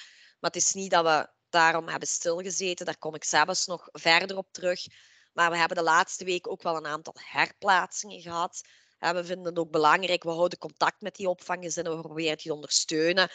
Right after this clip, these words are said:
En wanneer we dan ook voelen of wanneer die mensen aangeven dat het eigenlijk toch niet loopt of dat ze liever de opvang willen stopzetten,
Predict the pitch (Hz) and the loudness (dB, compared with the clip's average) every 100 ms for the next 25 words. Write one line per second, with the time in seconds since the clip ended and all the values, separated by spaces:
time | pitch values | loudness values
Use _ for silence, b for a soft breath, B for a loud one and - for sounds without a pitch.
0 | B B B - 175 175 185 180 180 175 | B B B -2 0 2 2 2 2 2
1 | 175 - 151 160 196 196 - 175 175 160 | 0 -4 -10 -6 2 2 2 -2 -4 -6
2 | 170 156 165 - - 143 156 180 175 185 | -2 0 0 -2 -4 2 4 2 0 0
3 | 185 175 160 B B B B 175 170 165 | 2 2 0 B B B B -2 2 6
4 | 175 185 175 - 208 - 196 170 170 180 | 6 6 2 2 0 0 -6 2 6 6
5 | 202 - - 175 165 170 175 196 180 - | 6 0 -8 -4 -4 -4 -6 -8 -6 -2
6 | 180 - 180 - 165 165 170 156 143 - | -2 0 0 0 -2 -4 -2 -4 -2 0
7 | - 175 - 196 175 - 170 | 2 2 2 2 4 2 -2